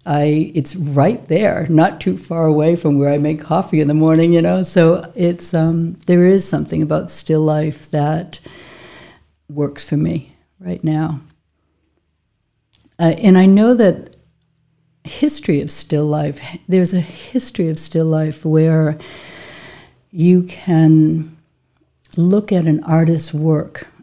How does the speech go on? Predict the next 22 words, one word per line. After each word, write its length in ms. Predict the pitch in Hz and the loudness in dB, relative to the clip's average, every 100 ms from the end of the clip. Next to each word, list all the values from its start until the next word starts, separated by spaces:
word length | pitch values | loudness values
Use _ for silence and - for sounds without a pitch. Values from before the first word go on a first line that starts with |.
| _ - | _ 0
in 160 | 151 | 2
their 140 | 147 139 | 2 0
still 360 | - - 156 | -6 -2 0
life 320 | 147 139 139 160 | 2 0 -4 -2
and 200 | 160 151 | 2 2
you 120 | 147 | 2
can 200 | 147 143 | 0 -2
see 840 | 139 - - 156 147 139 147 139 - _ _ _ _ | -2 -8 0 4 4 2 0 -6 -18 _ _ _ _
the 60 | 135 | -8
same 500 | - - 131 131 143 | -6 0 2 2 -2
things 720 | - 139 131 139 143 - - _ _ _ _ _ _ | -4 -2 0 -2 -8 -12 -14 _ _ _ _ _ _
and 140 | 127 | 2
you 100 | 131 | 2
can 240 | 127 131 127 | 0 0 2
recognize 640 | 127 131 127 127 135 127 | 0 -4 -2 -2 -2 -2
them. 160 | 127 131 | 2 4
I'm 120 | 139 | 4
going 280 | 147 151 143 | 4 4 2
to 80 | |
see 300 | 139 - 147 | -2 0 2
the 120 | 135 131 | 4 4
Matisse 720 | 127 127 - 139 139 - | 2 0 0 0 0 -6